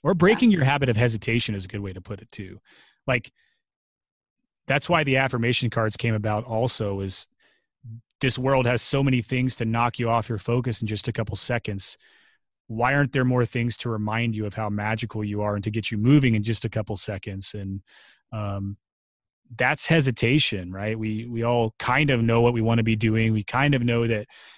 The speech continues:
Speaker 1: we're not happy in this relationship and we might want something else. We kinda know that our job isn't really fulfilling us. We might want something else. But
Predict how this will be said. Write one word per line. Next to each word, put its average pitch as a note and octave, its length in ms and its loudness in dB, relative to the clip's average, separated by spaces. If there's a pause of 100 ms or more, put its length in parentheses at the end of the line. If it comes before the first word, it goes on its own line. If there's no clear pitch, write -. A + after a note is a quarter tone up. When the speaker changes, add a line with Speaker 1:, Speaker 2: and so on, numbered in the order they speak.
(120)
Speaker 1:
we're B2 100 -2
not A#2+ 180 0
happy B2 400 0
in A2+ 60 2
this A2+ 200 0
relationship G#2+ 640 -2
and A2 100 -6
we G2+ 80 -4
might A2 220 -4
want A2 160 -8
something G#2 400 -4
else. G#2 440 -6 (380)
We A#2 60 -10
kinda D#3+ 260 0
know C3+ 220 2
that B2+ 100 2
our A#2+ 140 0
job A#2+ 320 2
isn't A#2 240 -4
really A#2 260 -2
fulfilling A2+ 460 -6
us. A2 180 -4
We A2+ 80 -6
might A2 180 -6
want G#2+ 140 -8
something G#2+ 380 -8
else. G#2 320 -6 (720)
But C3 240 2